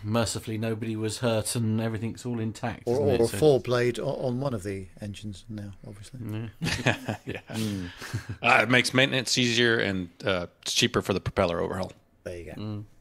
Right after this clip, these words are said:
Speaker 3: There you go.
Speaker 4: Now,
Speaker 1: Fair enough.
Speaker 4: Mundo, next story you've got is all about an airline that, um,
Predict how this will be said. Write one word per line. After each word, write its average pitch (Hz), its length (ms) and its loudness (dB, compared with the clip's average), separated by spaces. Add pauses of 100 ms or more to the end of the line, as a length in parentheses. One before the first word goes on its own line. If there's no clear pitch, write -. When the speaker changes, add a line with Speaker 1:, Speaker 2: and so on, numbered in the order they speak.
(200)
Speaker 3:
There 110 140 -10
you 120 60 -12
go. - 40 -16 (840)
Speaker 4:
Now, 123 80 6
Speaker 1:
Fair - 20 8
enough. 139 160 8
Speaker 4:
Mundo, 104 360 6 (680)
next 156 240 4
story 120 300 6
you've 123 180 6
got 110 340 4
is 107 320 0
all 123 140 2
about 123 160 4
an 107 80 6
airline 131 460 8
that, - 340 2
um, 135 360 2